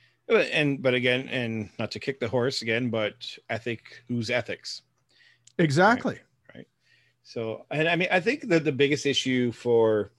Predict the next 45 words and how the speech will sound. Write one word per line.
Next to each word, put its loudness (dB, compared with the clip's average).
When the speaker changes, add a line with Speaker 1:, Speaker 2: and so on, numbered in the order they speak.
Speaker 1:
people 2
not 0
paying 0
attention, -4
like -2
you -2
mentioned, -6
that -8
the -14
people -6
just -8
aren't -10
paying -10
that -8
much -8
attention. -10
I -6
think -8
the -6
issue -6
therein -6
is -14
that -8
people 6
write 4
a 0
lot 2
of 0
the 0
stuff -4
off -2
to -6
just -4
a -6
bunch -2
of -6
Japanese -2
guys -2
making -6
their -4
anime -4
girls -8
with -12
big -6
boobs -8